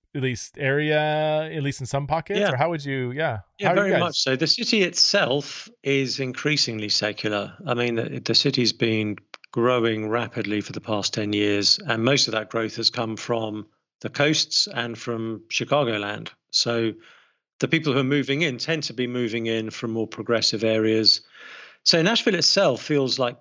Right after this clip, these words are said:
Speaker 2: quite a, a left-leaning progressive city. Uh, you'll see pride flags all over the place.
Speaker 1: Mm-hmm.
Speaker 2: Uh, then when you get out of the city, you, you're in,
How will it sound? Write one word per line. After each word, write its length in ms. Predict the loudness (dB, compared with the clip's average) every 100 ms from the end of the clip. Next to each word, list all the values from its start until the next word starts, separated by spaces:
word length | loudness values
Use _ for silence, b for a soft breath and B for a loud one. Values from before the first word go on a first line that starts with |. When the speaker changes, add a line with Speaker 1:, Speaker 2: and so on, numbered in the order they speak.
| -8
Speaker 2:
quite 180 | -4
a, 120 | -4 -6 _ -8
a 120 | -2
left-leaning 680 | 0 -2 -2 -2 0 -2 -2
progressive 520 | -2 0 0 0 2
city. 580 | 2 2 2 2 0 -2
Uh, 100 | -2
you'll 200 | 0 0
see 180 | 0 0
pride 320 | 0 0 0
flags 500 | 0 0 0 0 -2 -4 _ _
all 220 | 0 2
over 120 | 4 2
the 80 |
place. 520 | 2 2 4 4 2 0 -8
Speaker 1:
Mm-hmm. 200 | -10 -12 B B B
Speaker 2:
Uh, 180 | 0 2
then 180 | 2 2
when 100 | 4
you 60 | 2
get 120 | 2
out 140 | 2
of 80 | 0
the 80 | -4
city, 300 | -4 -4 -4
you, 160 | -6 -4
you're 240 | -2 -2
in, 260 | -2 -4